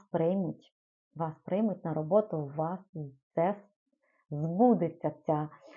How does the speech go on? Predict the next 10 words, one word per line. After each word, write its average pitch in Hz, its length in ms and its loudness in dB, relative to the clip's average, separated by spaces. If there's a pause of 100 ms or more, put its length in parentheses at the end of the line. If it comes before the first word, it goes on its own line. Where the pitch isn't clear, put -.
(220)
е, 156 480 -2
ідея. 156 560 2
В 151 80 -10
серпні 285 640 4
ви 226 260 4
можете 254 380 0
отримати 247 460 2
дуже 202 300 -4
хорошу 196 500 0
роботу. 175 560 -4